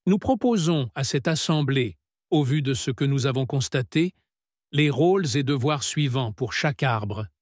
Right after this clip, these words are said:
ici, enraciné. Waouh ! J'étais fier d'eux, et je l'admets, un peu flatté. J'ai bien aimé bien leur introduction. En tout cas,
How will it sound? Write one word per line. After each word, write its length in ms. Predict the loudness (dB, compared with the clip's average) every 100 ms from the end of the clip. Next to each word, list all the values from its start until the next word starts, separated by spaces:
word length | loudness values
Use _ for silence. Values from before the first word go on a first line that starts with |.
| _
ici, 420 | -2 -2 -4 -8 _ _ _ _ _ _
enraciné. 680 | -2 0 0 0 0 -2 -4 _ _ _ _ _ _ _ _ _
Waouh ! 440 | 0 2 0 -4 -12 _ _ _ _
J'étais 300 | -2 0 0
fier 360 | -4 0 0 0
d'eux, 260 | -2 -2 -6 _ _ _ _
et 80 | 2
je 120 | 4
l'admets, 560 | 2 2 2 0 -2 -8 _ _ _
un 140 | 0 2
peu 160 | 0
flatté. 560 | 0 -2 -2 -4 -6 -8 _ _ _ _ _ _ _ 0
J'ai 140 | 2
bien 240 | 4 2 2
aimé 240 | 2 0
bien 220 | 0 -2
leur 180 | -2 -2
introduction. 680 | -2 -2 -2 -2 -6 -6 -6 _ _ _ _ _ _ _
En 120 | -2 0
tout 140 | 0
cas, 320 | 0 -2 -2